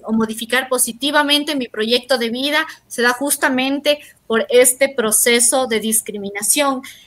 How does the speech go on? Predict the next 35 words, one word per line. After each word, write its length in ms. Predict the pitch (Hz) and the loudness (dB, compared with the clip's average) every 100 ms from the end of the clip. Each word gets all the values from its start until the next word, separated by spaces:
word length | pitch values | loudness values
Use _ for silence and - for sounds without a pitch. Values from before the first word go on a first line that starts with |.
| - | -6
En 160 | 226 | -4
tu 140 | 233 233 | -2 2
caso 300 | 262 262 - | 2 2 2
se 160 | 269 | 2
refleja 580 | 233 226 254 294 359 320 | 0 -2 2 2 2 0
ya, 340 | 254 262 277 285 - - _ - | 0 2 2 0 -6 -20 _ -4
eh, 260 | 220 208 | -2 -2
dentro 260 | 196 247 269 | -2 0 2
de 80 | 247 | 2
estas 260 | 240 254 | 0 -2
tres, 440 | 254 240 262 262 - - | 0 0 2 0 -6 -8
eh, 100 | 226 | -2
fases 380 | 254 277 277 | 0 0 -2
que 100 | - | -2
decíamos, 640 | 233 233 277 262 277 349 - _ _ _ _ _ _ _ _ _ - - - | -2 -2 0 2 2 -4 -6 _ _ _ _ _ _ _ _ _ -20 -20 -6
se 220 | - 254 | 2 4
refleja, 600 | 262 285 330 302 - 320 - - - - - | 4 2 2 2 2 0 0 -12 -20 -12 -2
eh, 240 | 233 220 | -2 2
esta 260 | 254 277 302 | 2 2 2
respuesta 560 | 247 - 269 269 311 - | 0 2 2 4 2 0
institucional. 1080 | 285 294 285 285 - 240 - 220 214 196 170 _ - | -2 -4 -4 -6 -6 -6 -6 -4 -4 -6 -8 _ -18
Si 140 | - 240 | -8 -4
existiera 400 | 240 226 269 285 | -2 0 2 2
un 80 | |
enfoque 360 | 269 247 247 269 | 0 0 0 2
de 140 | 254 | 2
derechos, 540 | 240 233 233 226 180 - - - | 2 0 -2 -4 -12 -16 -20 -8
si 140 | 226 | -4
existiera 480 | 226 240 262 269 269 | -2 0 2 4 4
una 180 | 269 277 | 2 2
noción 440 | 254 247 277 269 | 0 0 0 0
de 100 | 226 | -2
que 80 | 208 | -4
la 80 | 196 | -6
diferencia 680 | 208 226 254 269 - 214 | -6 0 0 0 -2 -4